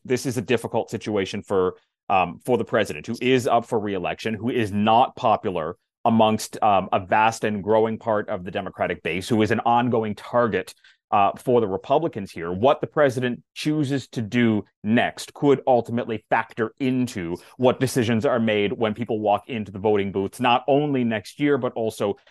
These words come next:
when it comes time, uh, for primary season. Look, the, the president has taken significant criticisms for what the United States is doing when it comes to assisting, uh, with Ukraine, for the money, for the munitions,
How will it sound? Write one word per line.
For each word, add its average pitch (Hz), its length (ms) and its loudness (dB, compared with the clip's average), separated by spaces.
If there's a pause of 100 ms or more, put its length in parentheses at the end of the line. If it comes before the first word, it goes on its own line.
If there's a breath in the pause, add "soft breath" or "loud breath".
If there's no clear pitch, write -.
(120)
when 117 140 -4
it - 80 -8
comes 104 240 -2
time, 95 320 -2 (260 soft breath)
uh, 104 180 2
for 123 140 -4
primary 110 460 0
season. 110 400 -2
Look, 127 200 4
the, 123 320 -4 (100)
the 139 140 -4
president 147 460 0
has 127 160 -4
taken 110 560 -2
significant 117 800 -2 (240 soft breath)
criticisms 101 600 0
for 113 520 2
what 113 180 0
the 123 60 -2
United 107 320 -2
States 104 260 -6
is 98 120 -8
doing 104 240 -2
when 98 120 -4
it - 80 -8
comes 107 300 -6
to 98 140 -6
assisting, 98 500 -4 (280 soft breath)
uh, 92 240 4
with 104 300 0
Ukraine, 127 640 -2 (180)
for 98 200 0
the 87 100 -6
money, 110 420 0
for 104 140 -4
the 90 60 -8
munitions, 95 600 -4